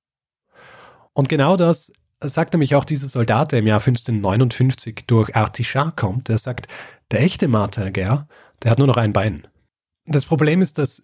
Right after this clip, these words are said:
Pierre, äh, kann nicht beweisen, dass dieser Soldat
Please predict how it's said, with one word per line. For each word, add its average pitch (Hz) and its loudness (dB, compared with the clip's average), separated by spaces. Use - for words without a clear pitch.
Pierre, 135 -2
äh, 123 -4
kann 156 -2
nicht 185 0
beweisen, 135 4
dass 120 0
dieser 127 -8
Soldat 110 -4